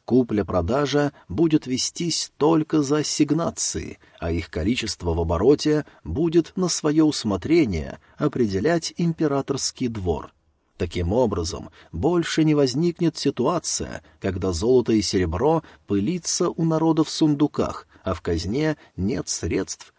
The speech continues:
чтобы справиться с национальным бедствием. Прежде Ли Фэн считал некоторые идеи Яньвана слишком радикальными и непочтительными.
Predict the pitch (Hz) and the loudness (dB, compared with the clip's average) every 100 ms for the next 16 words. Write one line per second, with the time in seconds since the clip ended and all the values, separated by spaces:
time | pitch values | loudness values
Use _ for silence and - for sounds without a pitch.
0 | - - 170 143 - - 151 160 160 - | -16 -4 -2 0 -2 -4 -4 0 0 0
1 | 165 156 _ - 185 165 - 151 113 98 | -2 -4 _ -6 -4 -2 0 0 2 0
2 | 95 98 98 87 82 - - 80 65 - | 0 0 0 -2 -4 -4 -4 -6 -8 -10
3 | - _ _ _ _ _ _ _ 95 139 | -16 _ _ _ _ _ _ _ 2 4
4 | 170 147 131 139 113 - - 180 175 143 | 4 0 4 4 4 2 0 2 2 0
5 | - - - 175 170 147 156 175 - 151 | -2 -2 0 6 8 8 6 2 2 4
6 | 143 135 127 117 143 156 139 104 104 92 | 4 4 2 2 6 6 6 4 2 2
7 | 98 165 165 165 156 - - - 185 175 | 0 0 2 2 0 -2 -4 2 4 2
8 | - - 160 143 123 107 - 143 139 135 | 0 2 6 6 6 4 2 2 4 4
9 | 127 127 117 _ 147 131 123 123 - - | 4 4 0 _ 2 2 2 0 -4 -6
10 | - 147 98 82 80 69 64 | -8 -4 -2 -2 -2 -4 -10